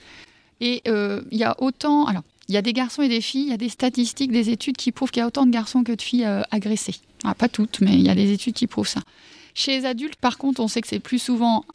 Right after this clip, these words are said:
un auteur homme et une ag-, une, euh, personne victime, euh, de sexe féminin. Il faut, euh, faut vraiment en parler, c'est hyper important, euh, pour, euh, que justement, euh, la parole se libère. Et, euh, j'ai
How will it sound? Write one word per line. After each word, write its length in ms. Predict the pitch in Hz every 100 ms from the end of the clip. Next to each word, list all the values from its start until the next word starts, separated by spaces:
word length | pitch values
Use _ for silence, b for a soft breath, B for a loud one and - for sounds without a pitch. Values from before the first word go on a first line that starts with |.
| -
un 160 | 214 208
auteur 460 | 202 220 196 180 - -
homme 340 | 220 262 294 -
et 240 | - 220 -
une 220 | - 214
ag-, 200 | 214 185 -
une, 220 | 196 196
euh, 280 | 196 190 202
personne 380 | 233 226 226
victime, 400 | 214 214 - 220 202
euh, 380 | - - 196 -
de 140 | - 190
sexe 240 | - -
féminin. 320 | 202 190 180 -
Il 180 | - 214
faut, 640 | - - - 269 269 262 233
euh, 840 | 214 202 196 190 190 190 - 202
faut 180 | - 214
vraiment 300 | 220 277 302
en 100 | 277
parler, 300 | 226 240 247
c'est 180 | -
hyper 240 | 214 254 240
important, 640 | 233 214 - 254 262 247
euh, 240 | 208 190 185
pour, 300 | - 233 220
euh, 200 | 190 185
que 160 | 190 220
justement, 760 | 202 220 - 220 233 233 214
euh, 100 | 190
la 160 | 196 202
parole 320 | 226 214 220
se 160 | - 202
libère. 560 | 202 196 233 285 226 190
Et, 260 | - 220 226
euh, 100 | 202
j'ai 120 | 196